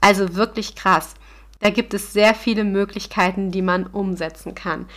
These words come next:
Damit werde ich mich auf jeden Fall zweitausendzweiundzwanzig mehr befassen, denn das klingt richtig, richtig großartig. Fototrend vier. Silhouetten. Hast du damit schon einmal experimentiert? Das geht besonders gut,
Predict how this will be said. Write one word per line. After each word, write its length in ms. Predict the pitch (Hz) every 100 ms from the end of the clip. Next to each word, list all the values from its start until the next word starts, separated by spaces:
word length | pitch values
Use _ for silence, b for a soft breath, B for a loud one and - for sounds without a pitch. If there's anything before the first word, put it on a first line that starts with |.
| B B B
Damit 400 | 196 196 202 202
werde 180 | 185 190
ich 80 |
mich 200 | 196 185
auf 220 | 180 175 -
jeden 380 | - 226 226
Fall 460 | 208 - 175 175 175 -
zweitausendzweiundzwanzig 1400 | - 175 185 180 180 175 - - 175 - 175 180 180 -
mehr 180 | 180
befassen, 500 | 175 175 - 190 190
denn 120 | 185 170
das 260 | - - - -
klingt 380 | - 226 190 190
richtig, 360 | 220 220 185 -
richtig 280 | 180 180 -
großartig. 800 | 170 165 - - - - - - b b b b b b b
Fototrend 720 | - 294 294 285 - 254 247
vier. 360 | - 208 175 - B B B B
Silhouetten. 800 | 190 220 233 254 220 - - 85 - B B B B B
Hast 220 | 233 233
du 60 | 254
damit 380 | 214 240 339 349
schon 220 | - 240
einmal 380 | 214 240 262 -
experimentiert? 1160 | 233 - - 220 214 202 180 185 - 294 349
Das 200 | 202 -
geht 240 | 226 254 -
besonders 580 | 196 214 226 269 269
gut, 260 | - 226 254